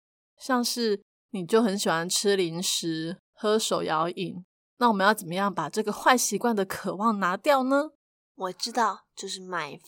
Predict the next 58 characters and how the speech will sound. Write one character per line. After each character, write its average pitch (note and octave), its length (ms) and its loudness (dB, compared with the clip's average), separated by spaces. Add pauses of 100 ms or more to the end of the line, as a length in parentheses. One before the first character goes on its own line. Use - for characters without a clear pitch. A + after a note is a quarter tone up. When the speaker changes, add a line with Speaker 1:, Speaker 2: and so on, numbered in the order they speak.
(140)
Speaker 2:
非 E4+ 260 2
常 E3 420 -8
难 E3 220 -14
吃 - 160 -10
的 E3+ 160 -4
零 D#3+ 160 -10
食， D#3+ 280 -14 (180)
还 - 120 -10
有 F#3 80 -6
网 F3+ 200 -10
络 F#3+ 220 -16
上 F#3+ 220 -14
票 F#3 200 -16
选 D#3+ 320 -18
最 C4+ 260 -2
难 D#3+ 260 -10
喝 F3+ 220 -14
的 E3 180 -16
珍 C#4 300 -4
珠 C4 240 -6
奶 D#3+ 240 -2
茶 - 240 -10
来 D3+ 260 -10
喝。 - 260 -14 (420)
Speaker 1:
结 B3+ 100 -2
果 B3 100 6
这 A3+ 100 2
样 A3+ 120 6
会 A#3 100 4
不 G3+ 60 4
会 G#3+ 100 6
最 G#3 220 4
后 G3+ 120 0
都 G3+ 160 4
只 - 140 -6
是 E3 140 -6
在 F#3 140 2
浪 F#3 220 4
费 E3+ 160 -2
我 C#3 140 -2
的 - 120 -6
钱？ - 500 -6 (100)
谁 - 240 -4
知 G3+ 160 0
道 G#3+ 140 4
你 D#3 100 -2
会 F3+ 160 2
不 F#3+ 60 2
会 F#3+ 80 8 (100)
饿 F#3+ 160 2
到 F3+ 200 6
连 D#3+ 220 0
难 D#3+ 220 -2
吃 F#3 260 0
的 F3 140 2
你 C3+ 140 -6
都 D3+ 140 -2
吃？ D3+ 500 -4